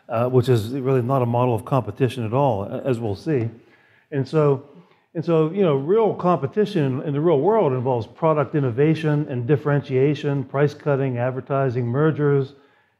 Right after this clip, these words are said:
and all these other free market activities. These are all things that have been condemned, uh, to some degree by the, uh, mainstream of the economics profession over the years as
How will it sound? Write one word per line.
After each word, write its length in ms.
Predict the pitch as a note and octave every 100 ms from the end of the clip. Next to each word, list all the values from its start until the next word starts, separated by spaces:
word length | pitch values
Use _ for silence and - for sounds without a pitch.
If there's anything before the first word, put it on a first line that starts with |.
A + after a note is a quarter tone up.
| -
and 220 | B2 B2
all 160 | C#3+ F3
these 160 | E3+
other 240 | D#3 D#3+ C3
free 220 | - F3+
market 340 | D#3 C#3+ D3+
activities. 720 | C#3+ C3 F3+ G#3+ C3+ A#2+ A#2+ - - - _ -
These 200 | B3 G#3+
are 100 | F#3
all 160 | A3
things 340 | - F#3 F3 C3
that 80 |
have 80 | B2+
been 180 | C3 B2+
condemned, 840 | - C#3+ A#2 E3+ E3 C3 - - -
uh, 200 | C#3+ A#2
to 140 | -
some 320 | A2+ E3+ F3+ D#3+
degree 540 | A#2 C#3+ E3+ B2 A#2 - - _ _
by 300 | C3+ C3+ C3
the, 240 | B2 A#2+
uh, 100 | A#2
mainstream 560 | A#2 D3 C#3+ - D#3+ C#3+
of 60 | B2+
the 60 |
economics 480 | C#3 C3+ C#3 D#3 C#3+
profession 680 | B2+ - C3+ A2+ B2+ A#2 A#2 - _ _ _
over 260 | - D3 C3+
the 100 | B2+
years 400 | D3 D3 B2 A2+
as 440 | B2+ B2 G#2+ -